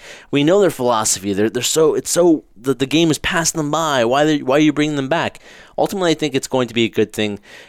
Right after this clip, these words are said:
in the short term. Long term wise, I don't know. And, and, and in terms of how much, you know, that's going to be bump, you know, rub Triple H or Stephanie the wrong way, ultimately it's business. You have to get over it. And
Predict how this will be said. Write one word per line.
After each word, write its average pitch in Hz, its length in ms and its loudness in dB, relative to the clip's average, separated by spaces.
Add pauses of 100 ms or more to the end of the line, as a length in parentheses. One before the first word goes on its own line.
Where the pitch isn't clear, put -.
(120)
in 113 160 -2
the 101 80 -4
short 101 320 0
term. 90 220 -6
Long 120 200 0
term 135 180 -4
wise, 131 180 0
I 104 80 -2
don't 101 360 -2
know. 82 280 -6 (400)
And, 113 280 -2
and, 113 200 -4
and 110 160 -2
in 107 100 -6
terms 147 240 -2
of 117 60 -6
how 139 160 -2
much, 139 320 0
you 127 40 -2
know, 107 300 2
that's 107 240 -2
going 120 220 0
to 110 160 -2
be 101 160 -4
bump, 110 500 -2
you 123 100 -8
know, 107 120 0
rub 104 380 0
Triple 101 300 -2
H 101 240 2
or 92 60 -6
Stephanie - 280 -4
the 101 120 -2
wrong 98 260 -2
way, 98 300 0
ultimately 127 320 -2
it's 107 160 -8
business. 95 560 -4
You 117 80 -10
have 110 220 -6
to - 80 -14
get 104 160 2
over 95 300 2
it. 95 200 -4
And 95 220 -6